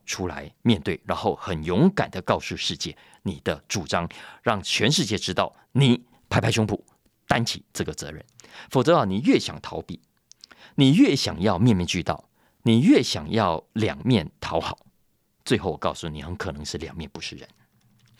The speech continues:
好了，就像我刚刚讲了哦，这个案子呢，目前为止还在善后的过程中。那百威公司也陆陆续续在宣布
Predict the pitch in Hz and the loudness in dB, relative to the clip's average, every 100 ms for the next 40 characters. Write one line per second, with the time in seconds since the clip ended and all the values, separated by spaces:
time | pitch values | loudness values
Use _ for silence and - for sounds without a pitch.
0 | - - - 107 87 87 104 104 87 95 | -14 -14 -6 -2 -2 -2 -2 -2 0 0
1 | 95 101 73 - - - 143 131 208 127 | -2 -2 -6 -8 -6 -2 0 2 0 0
2 | - 73 73 - - 110 - 76 80 80 | -4 -12 -12 -12 -6 -6 -6 -6 -6 -6
3 | - 85 - 78 - 80 69 - 123 80 | -10 -10 -10 -10 -4 -4 -4 -2 -2 -2
4 | - 82 - - 73 - 107 76 - 76 | -4 -8 -8 -12 -14 -8 -8 -6 -12 -14
5 | 90 - 127 127 - - - 85 - 92 | -4 2 4 2 -4 -10 -4 -4 0 0
6 | 101 127 127 - 123 - 131 123 85 98 | 2 2 2 2 2 2 2 2 0 2
7 | 127 95 80 - 104 - 98 80 - 90 | 2 2 -2 -2 -2 -2 -2 -2 -2 -2
8 | 85 - 110 107 90 | 0 0 0 0 -4